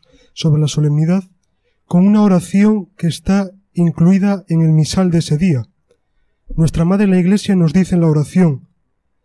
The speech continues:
"Señor, que nos concedes celebrar en una misma fiesta la solemnidad de Todos los Santos".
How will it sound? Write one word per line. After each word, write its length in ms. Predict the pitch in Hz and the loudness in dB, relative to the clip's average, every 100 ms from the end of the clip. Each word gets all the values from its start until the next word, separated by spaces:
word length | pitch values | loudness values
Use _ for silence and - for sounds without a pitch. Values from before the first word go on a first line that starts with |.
| _ _ _ | _ _ _
"Señor, 540 | _ - 165 170 196 196 | _ -4 0 4 2 2
que 140 | 180 | 0
nos 180 | 170 - | 0 0
concedes 600 | 175 170 - 202 196 - | -2 -2 0 0 0 -2
celebrar 560 | - 165 151 185 190 180 | -2 0 2 2 0 -2
en 160 | 165 202 | -2 0
una 160 | 208 | 0
misma 380 | 190 196 - 165 | -2 -4 -4 -6
fiesta 600 | - 196 208 - 196 190 _ _ _ _ _ - | -4 -2 -4 -4 -8 -8 _ _ _ _ _ -8
la 160 | 160 | -6
solemnidad 640 | 170 175 170 160 170 196 214 _ | -4 -2 -2 0 0 -2 -4 _
de 140 | 156 156 | -10 -6
Todos 360 | 190 185 175 | -2 -2 -2
los 180 | 156 151 | -4 -8
Santos". 560 | - 139 123 135 - | -6 -8 -8 -16 -18